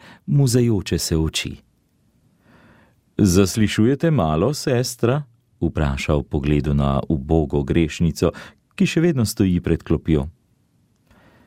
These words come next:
Na žalost se moram pritožiti čez Bernardko Subiru, gospod A B, reče učiteljica. Ne samo, da nič ne ve,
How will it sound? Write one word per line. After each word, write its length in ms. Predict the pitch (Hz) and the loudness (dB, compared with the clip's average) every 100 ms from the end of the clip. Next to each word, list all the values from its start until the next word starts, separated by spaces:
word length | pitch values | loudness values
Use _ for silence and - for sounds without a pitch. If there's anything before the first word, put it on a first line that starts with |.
| _ _ _ _ | _ _ _ _
Na 240 | 135 147 143 | 2 4 4
žalost 560 | 143 139 156 160 - | 2 2 0 -4 -4
se 100 | 160 | -2
moram 280 | 156 160 151 | 0 2 0
pritožiti 600 | 156 156 160 127 180 151 | -2 0 0 0 -2 -2
čez 280 | - 143 110 | 0 -2 0
Bernardko 760 | 92 127 120 135 143 - - | 2 2 2 0 -2 -4 -4
Subiru, 680 | 123 - 123 120 123 151 214 | -4 -2 0 2 2 2 0
gospod 580 | 135 101 - - 90 87 | 0 -2 -2 -2 -2 0
A 80 | 90 | -2
B, 400 | 73 90 90 82 - - - _ _ | 2 2 2 -2 -6 -20 -20 _ _
reče 360 | - 80 73 80 | -4 -2 0 -2
učiteljica. 720 | 73 85 76 76 76 - 80 76 _ _ _ _ _ _ _ _ | -2 -2 0 0 0 0 0 0 _ _ _ _ _ _ _ _
Ne 280 | 117 156 190 | 2 4 4
samo, 340 | 175 185 170 160 | 2 2 2 2
da 140 | 143 | 2
nič 300 | 160 165 - | 0 -2 -2
ne 160 | 147 143 | 2 2
ve, 340 | 147 165 107 | 2 2 0